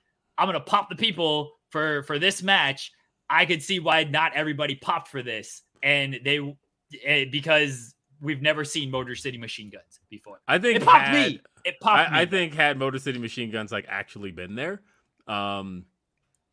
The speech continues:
Speaker 2: I think
Speaker 1: Uh, a
Speaker 2: the
Speaker 1: spoiler,
Speaker 2: wa-
Speaker 1: somebody was there, but for some reason they were not used. Uh, they did not come out,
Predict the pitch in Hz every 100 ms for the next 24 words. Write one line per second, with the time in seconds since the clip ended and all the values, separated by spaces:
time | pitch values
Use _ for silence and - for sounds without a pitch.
0 | - 104 101 - 110 101 95 - _ 101
1 | - 113 151 240 120 139 139 180 175 131
2 | 175 247 135 131 127 127 127 139 123 143
3 | 156 160 147 135 147 127 175 139 165 208
4 | 131 131 - 135 127 123 131 151 165 -
5 | 175 165 180 - -